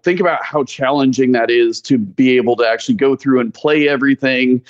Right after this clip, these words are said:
to make sure that everything, uh, works as you expect. Um, and then obviously when we find, uh, issues,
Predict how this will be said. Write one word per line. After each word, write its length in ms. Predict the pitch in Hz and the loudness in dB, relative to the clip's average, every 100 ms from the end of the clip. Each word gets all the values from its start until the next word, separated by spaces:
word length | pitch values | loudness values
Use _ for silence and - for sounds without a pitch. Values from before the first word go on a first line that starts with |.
| - _ | -20 _
to 100 | 156 | 0
make 180 | 139 120 | 0 0
sure 260 | - 151 139 | 0 0 2
that 140 | 135 | 0
everything, 680 | 131 127 127 139 123 123 107 | 0 0 -2 0 2 2 2
uh, 300 | 123 120 110 | 0 2 0
works 460 | 117 139 143 135 - | 0 0 0 -4 -2
as 220 | 139 113 | -2 0
you 100 | 123 | -2
expect. 580 | 117 - 127 127 123 - _ _ _ | -2 -4 -4 -4 -6 -16 _ _ _
Um, 320 | - 147 139 - | -2 0 -2 0
and 140 | 196 | 0
then 100 | 196 | 2
obviously 480 | 185 185 180 170 175 | 0 2 0 2 4
when 180 | 160 156 | 4 4
we 140 | 147 | 2
find, 460 | 135 127 139 139 113 | 2 0 2 2 2
uh, 260 | 123 123 110 | 0 2 2
issues, 540 | 135 131 - 127 120 | 0 0 0 0 0